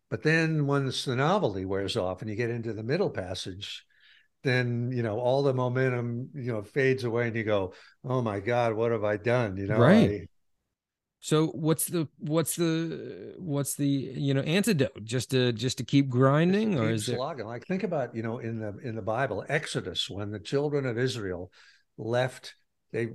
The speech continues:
Speaker 1: left Pharaoh, left Egypt, left slavery, you know, and they're heading out into the desert following Moses. There was a moment came where they said,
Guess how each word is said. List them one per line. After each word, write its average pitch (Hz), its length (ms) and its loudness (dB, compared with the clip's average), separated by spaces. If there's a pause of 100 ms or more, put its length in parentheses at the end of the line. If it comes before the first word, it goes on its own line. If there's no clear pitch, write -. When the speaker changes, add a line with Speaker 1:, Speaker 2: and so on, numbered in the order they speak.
(100)
Speaker 1:
left 139 380 2
Pharaoh, 123 500 4
left 135 300 0
Egypt, 135 440 -2
left 131 220 0
slavery, 127 640 -2 (400)
you 123 80 -8
know, 107 240 -2
and 107 180 -6
they're 104 160 0
heading 135 360 2
out 135 180 0
into 120 160 -4
the 104 120 -6
desert 113 420 -2
following 107 440 -4
Moses. 104 640 -2 (400)
There 117 120 -4
was 120 160 -2
a 120 60 -2
moment 135 640 0
came 135 380 -2
where 110 140 -4
they 110 140 -4
said, 110 460 -2